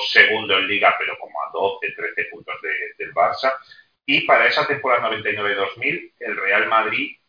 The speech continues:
mm, decide atracar lo, los bancos, porque no había un duro, eh, pedir créditos a mansalva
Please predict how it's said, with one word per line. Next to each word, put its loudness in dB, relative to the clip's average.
mm, -20
decide -2
atracar 0
lo, 0
los 0
bancos, 2
porque -6
no -6
había -4
un -12
duro, -4
eh, -4
pedir -4
créditos 0
a 2
mansalva 2